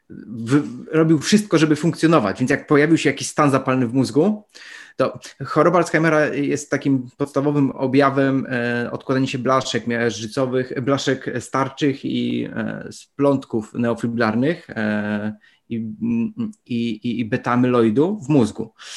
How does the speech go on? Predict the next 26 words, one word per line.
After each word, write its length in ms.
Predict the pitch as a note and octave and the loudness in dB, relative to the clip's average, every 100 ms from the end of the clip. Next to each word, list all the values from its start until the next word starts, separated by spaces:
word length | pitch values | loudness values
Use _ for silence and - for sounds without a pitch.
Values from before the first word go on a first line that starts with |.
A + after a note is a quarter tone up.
| - | -2
I 280 | C#3 C#3+ - _ _ D3+ | 2 2 2 _ _ -8
odkładają 500 | D3+ D3+ D3 D#3+ E3 | -6 0 2 2 0
się 140 | - C#3+ | -2 -2
stopniowo, 560 | C3+ - C#3+ C3+ F3+ | -2 -2 0 2 2
jak 220 | D#3+ B2 | 2 0
śmieci 580 | - E3+ D3+ C3+ - A#2 | -2 2 2 2 -2 -4
w, 160 | G#2+ A2+ A#2+ A#2 A#2 A#2 | -4 -4 -2 0 2 2
na 140 | C3 | 4
ulicach, 540 | B2+ C3 G#2+ E3 G3+ - | 4 2 2 2 0 -2
aż 120 | C#3 | 2
do 140 | C#3+ | 2
momentu, 380 | C#3+ C#3 D3 D3 | 2 0 -2 -2
kiedy 280 | D3 C3+ C3+ | -2 -2 -2
cały 420 | - C3 B2+ B2+ | 0 0 2 0
obszar 360 | A#2 - A#2+ A#2+ | -2 -4 -4 -4
zostanie 300 | G#2+ B2 A#2 | -4 -2 0
wyłączony, 480 | B2 B2 A2+ A#2 | 0 0 0 0
bo 60 | A2+ | 0
już 100 | G#2+ | 0
nie 60 | A#2+ | -2
ma 60 | |
tam 140 | A2+ A2+ | -2 -2
żadnego 280 | G#2+ A2+ | 0 0
dojazdu. 500 | A2+ A#2+ A2 F#2+ G#2 - _ - - - - - - | 2 4 2 0 -8 -20 _ -20 -20 -18 -20 -20 -10
E, 180 | - A#2+ | -4 -2
i, 280 | D3 D#3+ - | -2 -2 -4